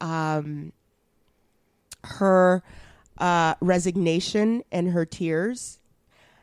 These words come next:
And, um, we listed some of the policies that she enacted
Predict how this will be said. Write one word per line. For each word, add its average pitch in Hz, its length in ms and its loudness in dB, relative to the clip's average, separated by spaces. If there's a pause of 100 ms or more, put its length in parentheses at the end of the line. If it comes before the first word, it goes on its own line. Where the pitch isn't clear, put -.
(180)
And, 175 760 0 (380)
um, 160 580 -2 (380)
we 185 200 -6
listed 208 640 -2
some 196 420 -4 (100)
of 175 400 -2
the 175 240 -2
policies 185 840 -4
that 175 140 -8
she 185 200 -4
enacted 170 720 -4